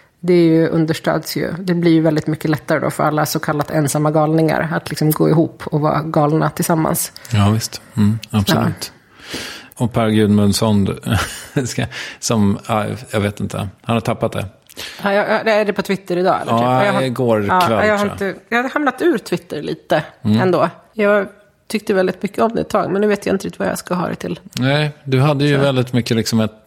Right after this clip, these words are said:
Speaker 2: en mission med ditt twittrande.
Speaker 1: Hade
Speaker 2: Eller,
Speaker 1: jag?
Speaker 2: ja, du var väl en av de första med att låna ut ditt konto
Speaker 1: Ja, just
Speaker 2: till
Speaker 1: det, så
Speaker 2: exempel.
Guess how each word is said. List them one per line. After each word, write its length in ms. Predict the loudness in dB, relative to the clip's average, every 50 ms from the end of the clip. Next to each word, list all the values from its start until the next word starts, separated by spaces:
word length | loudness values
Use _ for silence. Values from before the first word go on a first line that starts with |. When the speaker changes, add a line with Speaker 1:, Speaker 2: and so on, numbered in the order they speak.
| -8 -4
Speaker 2:
en 240 | 0 2 2 2 2
mission 560 | 0 0 -2 -2 -2 0 0 0 0 0 -2
med 140 | -2 -2 -4
ditt 580 | -4 -6 -6 -6 -6 -6 -6 _ -12 -12 -12 -10
twittrande. 520 | -8 -8 -8 -6 -6 -8 -8 -8 -8 -10 -12 -8
Speaker 1:
Hade 220 | -4 -2 0 0 2
Speaker 2:
Eller, 80 | 0
Speaker 1:
jag? 100 | 0 -2 -4 -6
Speaker 2:
ja, 420 | -2 0 0 0 0 -2 -4 -8 -12 -6
du 140 | -2 -2 0
var 140 | 2 2 2
väl 160 | 2 2 2
en 180 | 2 2 2
av 80 | 2 2
de 120 | 2 0
första 380 | 0 0 -2 -2 -2 -2 -2 0
med 100 | 2 2
att 60 | 2 2
låna 260 | 2 2 2 2 0
ut 300 | 0 -2 -2 -4 -4 -6
ditt 160 | -6 -6 -4
konto 240 | -4 -2 0 2 4
Speaker 1:
Ja, 60 | 4
just 120 | 2 2 0
Speaker 2:
till 60 | 0 -2
Speaker 1:
det, 60 | 0
så 180 | 2 2 2
Speaker 2:
exempel. 60 | 2